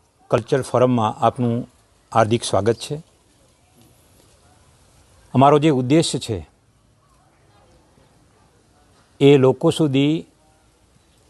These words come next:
પુરાણી અને નવી જે કલા છે, જે સાહિત્ય છે, જે શિલ્પ છે, એને લોકો સુધી પહોંચાડવાનું અમે કાર્ય કરવાના છીએ. એ અનુસંધાને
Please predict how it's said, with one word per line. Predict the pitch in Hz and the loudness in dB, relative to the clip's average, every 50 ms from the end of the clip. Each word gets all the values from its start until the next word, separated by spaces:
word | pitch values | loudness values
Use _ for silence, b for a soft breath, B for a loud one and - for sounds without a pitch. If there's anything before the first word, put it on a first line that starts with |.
| _ _ _ | _ _ _
પુરાણી | 135 127 131 135 143 151 156 165 180 196 202 - - | 2 4 4 6 4 4 2 0 -4 -6 -8 -12 -10
અને | - 127 123 131 135 | -6 -4 -2 -2 -2
નવી | 139 120 113 123 127 135 131 101 80 - _ _ _ _ _ _ - | -2 -2 0 0 0 0 -2 -4 -6 -12 _ _ _ _ _ _ -4
જે | 110 120 | -2 -2
કલા | 123 - - 123 120 135 143 135 | -2 0 0 2 4 4 4 2
છે, | - - - 92 80 - _ _ _ _ _ _ - | 0 -4 -10 -10 -12 -12 _ _ _ _ _ _ -6
જે | 117 120 | -6 -6
સાહિત્ય | - - 117 110 127 135 - - 127 107 | -2 -2 -2 -2 -2 -4 -4 -4 -4 -4
છે, | - - 95 80 76 _ _ _ _ _ _ _ _ - | -4 -8 -14 -14 -16 _ _ _ _ _ _ _ _ 0
જે | 117 131 | 0 0
શિલ્પ | 190 - - 156 165 156 - 139 | 0 2 0 0 0 0 -2 -6
છે, | - - 117 123 151 170 b b b b b b b b | -6 -6 -6 -6 -6 -8 b b b b b b b b
એને | - 127 131 143 | -2 0 2 2
લોકો | 135 117 113 117 113 - 160 156 | 2 2 0 0 0 0 -2 -2
સુધી | - 139 127 139 139 | -2 -2 -2 -2 -2
પહોંચાડવાનું | - 127 117 107 - 127 127 120 117 113 117 117 | 0 -2 -2 0 0 0 2 2 2 0 0 -2
અમે | 107 107 117 | -4 -4 -4
કાર્ય | - - 98 98 101 | -2 -2 -2 -2 -4
કરવાના | 90 95 90 85 85 82 80 80 | -6 -6 -6 -6 -8 -8 -10 -14
છીએ. | - - - _ _ _ _ _ - - - _ _ _ _ _ _ _ b b b b b b b b b b b _ | -16 -20 -20 _ _ _ _ _ -20 -20 -20 _ _ _ _ _ _ _ b b b b b b b b b b b _
એ | 143 139 160 | 4 6 6
અનુસંધાને | 156 147 165 156 - 165 160 156 139 135 147 151 156 165 175 190 | 6 6 2 0 0 -2 0 0 2 2 2 2 2 -2 -2 -4